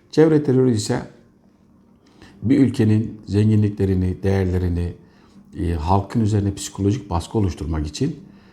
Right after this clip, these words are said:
çıkartılan, e, terördür. Yangınsa direkt,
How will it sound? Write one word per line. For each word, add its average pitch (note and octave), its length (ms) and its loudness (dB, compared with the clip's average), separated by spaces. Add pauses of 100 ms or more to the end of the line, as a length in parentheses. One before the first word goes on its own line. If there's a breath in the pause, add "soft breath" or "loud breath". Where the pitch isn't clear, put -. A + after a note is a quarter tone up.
(220 loud breath)
çıkartılan, B2+ 580 -2 (400)
e, E2 80 -12
terördür. G2 680 2
Yangınsa B2 680 0
direkt, B2 300 2